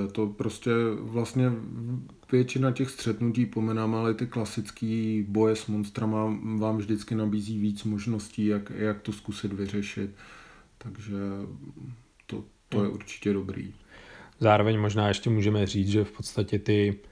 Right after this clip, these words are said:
Speaker 2: ty nebojové questy a ty věci, které se nemusí vyřešit najednou, ty neeventový, řekněme, tak ty se dají řešit jakoby postupně, takže vy na ně můžete například využít víc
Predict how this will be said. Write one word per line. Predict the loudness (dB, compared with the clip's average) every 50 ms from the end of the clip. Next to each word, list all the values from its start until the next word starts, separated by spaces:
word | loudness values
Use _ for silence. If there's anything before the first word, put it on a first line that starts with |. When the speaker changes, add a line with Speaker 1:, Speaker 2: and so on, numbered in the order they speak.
| -20 -20 -20 _ -20 -20 -20 _ _ _ _ _ _ _
Speaker 2:
ty | 6 8 8
nebojové | 8 8 6 6 8 8 8 8 6 6 4 2 2
questy | 2 4 4 4 4 2 -2 2 2 2
a | 2 2
ty | 2 4
věci, | 4 4 4 2 0 0
které | 4 4 4 4
se | 4 4 2
nemusí | 4 4 4 2 2 2 4 6
vyřešit | 6 6 6 4 2 2 0 0 2
najednou, | 4 4 4 4 4 4 4 2 2 2
ty | 2 2 4
neeventový, | 4 2 2 2 2 2 4 4 2 2 2 4 6 6 4 4
řekněme, | 4 0 -2 -2 0 2 2 4 4 4 2 2 2
tak | 0 -2 -2
ty | -2 -2
se | -2 0 2
dají | 4 4 4 4
řešit | 4 2 0 0 0 2 0
jakoby | 0 2 2 2 2 2
postupně, | 0 -2 -6 -6 -4 -4 -4 -4 -4 -2 0 2 2 2 2
takže | 2 2 2 2 2
vy | 2 4
na | 4 4
ně | 4 4 4
můžete | 2 2 2 2 2 2
například | 2 0 0 0 0 2 2 2 4
využít | 4 4 4 4 2 2 0
víc | 2 2 2 2 2 0